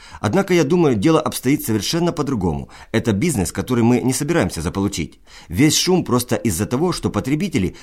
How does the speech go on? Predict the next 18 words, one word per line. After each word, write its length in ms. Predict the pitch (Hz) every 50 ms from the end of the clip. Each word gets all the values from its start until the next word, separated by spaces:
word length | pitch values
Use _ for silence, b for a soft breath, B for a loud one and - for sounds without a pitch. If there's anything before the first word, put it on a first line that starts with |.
| B
обслуживаемые 680 | B 98 - - 131 123 104 87 92 90 87 87 85 87
банками, 500 | 85 98 165 190 180 - 175 170 165 165 B B B B B
либо 240 | 131 175 156 143 143
не 80 | 151
хотят 320 | 143 147 139 147 131 - -
платить 280 | 127 110 - 127 92
по 120 | - 107 110
нашим 240 | 110 101 - 104
ставкам, 500 | 95 - - 180 180 - - 95 82 - B B B B B
либо 240 | 131 185 190 196 190
чувствуют 420 | - 180 196 190 - 165 156 156
себя 240 | - 117 117 143 139
неуютно, 640 | 131 123 113 110 104 131 170 175 - 175 170 156 B B B B
передавая 580 | 135 127 120 101 110 123 151 151 151 135 -
свои 240 | - - 107 107 113 -
инвестиции 500 | 104 87 85 82 - - 139 - - 131
кому-то 320 | - - 85 82 87 92
другому". 460 | 90 90 127 135 139 127 78 - -